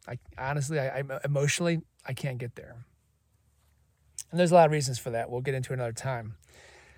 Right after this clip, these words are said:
But, uh, I wanted to, um, to really bring in this piece too, that,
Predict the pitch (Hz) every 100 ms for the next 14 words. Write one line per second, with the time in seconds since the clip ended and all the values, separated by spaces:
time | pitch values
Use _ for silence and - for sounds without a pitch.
0 | - _ 143 131 - 131 123 - - 147
1 | 139 135 139 131 - 147 135 135 131 127
2 | 127 120 _ _ _ _ _ _ - 160
3 | 143 143 147 135 - - 151 - 170 135
4 | 123 - -